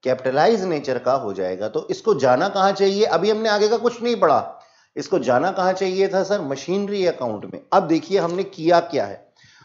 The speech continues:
overhauling cost of second hand machinery purchased on first July two thousand seventeen। इसको आप अपने माइंड में भी मार्क कर लीजिएगा, फर्स्ट जुलाई टू थाउजेंड सेवनटीन की डेट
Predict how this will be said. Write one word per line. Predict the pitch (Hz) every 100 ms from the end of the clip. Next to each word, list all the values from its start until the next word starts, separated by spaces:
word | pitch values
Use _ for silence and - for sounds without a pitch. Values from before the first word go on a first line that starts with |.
| _ -
overhauling | 214 254 262 226 233 247
cost | 240 190 302 - 208
of | 196 190
second | - 220 247 220
hand | 185 185 175
machinery | 165 - 190 190 202 165 -
purchased | 156 139 190 202 175
on | 202 233 -
first | - 208 240 285 269 - 240
July | 185 208 208 220
two | 214 208
thousand | 190 185 175 185 202
seventeen। | 165 165 156 165 170 180 208 208 190 147 - _ _ _ _
इसको | 156 151 202
आप | 185
अपने | 185 190 202
माइंड | 147 156 185
में | 190 202
भी | 214
मार्क | 208 180 185
कर | 175
लीजिएगा, | 151 147 135 175 214
फर्स्ट | 175 180
जुलाई | 151 180 196
टू | 185
थाउजेंड | 175 170 185 185
सेवनटीन | 156 151 165 175 247 269 240
की | 220
डेट | 190 185